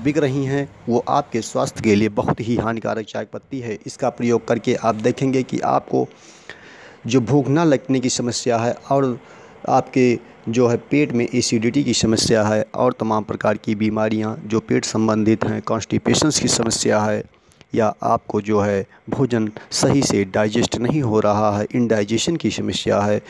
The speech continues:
इन सारी समस्याओं को जड़ से ख़त्म करने के लिए जीटा टी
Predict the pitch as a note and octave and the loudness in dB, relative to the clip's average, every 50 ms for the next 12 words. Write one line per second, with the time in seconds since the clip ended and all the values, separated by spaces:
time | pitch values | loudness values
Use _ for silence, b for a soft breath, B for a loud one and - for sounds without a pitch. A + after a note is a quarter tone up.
0 | B B B B B B B C#3 D3 A#2+ - A#2+ G#2+ G#2 G#2+ G2+ - A#2 A2+ G#2 | B B B B B B B 0 0 2 2 2 0 0 0 -2 -4 -4 -4 -4
1 | - - - A#2+ A2+ A#2 A2 - A2+ A2 G#2+ G#2+ - B B B B A2+ G#2 A#2 | -4 -2 -2 -2 -4 -4 -4 -4 -2 -2 -2 -4 -6 B B B B -6 0 0
2 | C#3+ C#3+ C3+ - - A#2 - - A2+ - A#2 A2 G2+ - G#2+ G#2+ A2+ A#2+ B2+ B2 | 2 2 2 0 -2 -2 0 0 -2 -2 -2 -2 -2 -2 -2 -2 -2 -2 -2 -2
3 | - A#2+ A2 G#2+ G#2+ G#2+ G#2+ G#2 G2+ B B B B - G#2+ G2 B2 A#2+ A2 - | 0 0 0 2 2 0 0 -2 -2 B B B B -12 -4 2 2 2 4 2
4 | A2+ A2 G#2+ - - A2+ - | 2 0 0 0 -2 -4 -4